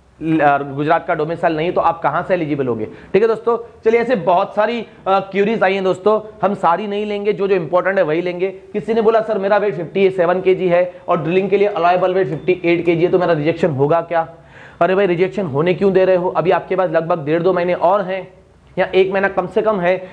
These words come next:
एक किलो वजन तो बढ़ा ही सकते हो आप, बनाना खाओ, नॉनवेज खाओ, जैसे करना है करिए आप, है ना? चलिए दोस्तों, ठीक है, Drilling के लिए होने वाले physical तो मैंने already बता दिया दोस्तों। "I made domicile certificate after advertisement," कोई दिक्कत नहीं है,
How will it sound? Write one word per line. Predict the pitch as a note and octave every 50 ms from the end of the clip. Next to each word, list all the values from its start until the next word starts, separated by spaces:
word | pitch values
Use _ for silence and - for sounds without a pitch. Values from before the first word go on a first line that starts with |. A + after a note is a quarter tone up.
| - -
एक | F#3 G3 F#3+ F#3+
किलो | G3+ G#3 G#3+
वजन | G3 F#3+ F#3+ F#3
तो | F#3 F3
बढ़ा | C#3+ C#3 C#3
ही | D#3+ E3+
सकते | E3+ F#3 D3 - F#3+
हो | F#3
आप, | F3+ F3+ F3+ - - - - _ -
बनाना | C#3 D3 D3+ D#3+ F3 F3+
खाओ, | E3+ - E3 E3 E3+ D#3+
नॉनवेज | D#3 D3+ D#3 E3+ F#3 E3+ F3+
खाओ, | - E3+ E3
जैसे | D3 D3+ D3 - F3
करना | E3+ E3+ E3 F3
है | F3
करिए | - - D#3+ E3 F3
आप, | F3+ F3 F3 - - - - - -
है | G3+ B3
ना? | C4 G#3 - - - - - -
चलिए | - F3 D#3+ D3 C3+
दोस्तों, | B2+ B2 - A#2+ G#2+ - - - - -
ठीक | G3 F#3+ F#3+
है, | A#3 A#3+ A3+ - - - - -
Drilling | E3 F3 G3+ A3 A3+ A3+
के | F#3 A3+
लिए | A3+ A#3+
होने | A3 F3 F#3 F#3+ G#3
वाले | G#3+ G#3+ A3 G3+
physical | - F#3 E3+ E3+ G3+ - G#3
तो | G3+ G#3
मैंने | F#3+ F#3+ F#3+
already | F3+ E3 E3 E3+ F#3+ F#3+
बता | F#3 F3+ F3+ F#3 F3+
दिया | F3 F#3
दोस्तों। | F3+ F3+ - - F#3 F#3+ F#3 F#3 - - - - F3
"I | G3 G#3
made | G#3 G#3+ G#3 F3
domicile | G3 G3 F#3+ G3+ E3+ G3 G3
certificate | E3+ F#3+ F#3+ F#3 F3+ F#3+ G#3 E3+
after | E3 E3 - G3
advertisement," | G3 F#3+ F3+ F#3 F3+ F3+ F3+ F#3 F#3+ F#3 F3+
कोई | F#3 F3+ F3+
दिक्कत | F3 E3+ F3+ - F#3 E3+
नहीं | F#3 F#3 F#3 F#3
है, | F3+ F#3+ F#3 F#3